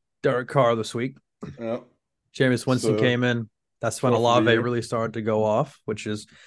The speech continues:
Speaker 1: good for Olave owners if Jameis Winston's quarterback, 'cause Derek Carr can't do shit.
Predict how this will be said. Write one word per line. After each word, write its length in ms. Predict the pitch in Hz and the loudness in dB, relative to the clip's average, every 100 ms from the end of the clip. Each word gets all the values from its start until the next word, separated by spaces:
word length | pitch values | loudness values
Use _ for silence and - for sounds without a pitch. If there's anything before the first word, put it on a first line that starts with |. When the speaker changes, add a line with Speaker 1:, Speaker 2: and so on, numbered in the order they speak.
| _ _ - | _ _ 4
Speaker 1:
good 220 | 147 143 | 4 4
for 140 | 135 | 2
Olave 480 | 123 123 123 123 120 | 4 4 2 2 2
owners 300 | 120 135 - | 0 -2 -4
if 100 | 123 | -6
Jameis 340 | 131 120 117 | -6 -6 -6
Winston's 300 | 127 117 120 | -8 -10 -12
quarterback, 600 | 110 127 123 131 131 135 _ _ - _ _ | -8 -4 -4 -2 -4 -6 _ _ -20 _ _
'cause 120 | 143 | -4
Derek 280 | - 202 214 | 2 4 4
Carr 400 | 185 135 110 127 _ - | 2 2 0 -4 _ -6
can't 220 | 151 190 | -4 -2
do 100 | 190 | -6
shit. 320 | - 226 - | -2 -2 -4